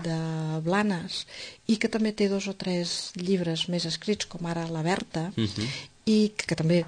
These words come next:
Speaker 1: va guanyar el Premi Ramon Planas i que també és, és, són coneguts a nivell local, però potser poc coneguts a, a fora del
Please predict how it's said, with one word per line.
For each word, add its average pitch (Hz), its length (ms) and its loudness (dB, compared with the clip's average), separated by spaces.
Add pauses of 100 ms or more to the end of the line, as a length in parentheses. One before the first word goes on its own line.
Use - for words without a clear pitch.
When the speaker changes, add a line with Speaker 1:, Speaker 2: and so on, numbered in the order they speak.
Speaker 1:
va 147 80 -6
guanyar 151 460 0
el 160 60 0
Premi 165 300 0
Ramon 156 260 -2
Planas 190 760 2
i 180 160 -4
que 170 440 -2
també 165 520 -2
és, - 220 -4
és, 180 100 0
són 233 260 6
coneguts 233 600 6
a 170 60 0
nivell 170 380 2
local, 208 460 2 (240)
però 233 140 2
potser 240 340 2
poc 214 300 0
coneguts 196 640 2
a, 175 340 4
a 175 140 -4
fora 175 340 0
del 185 200 -2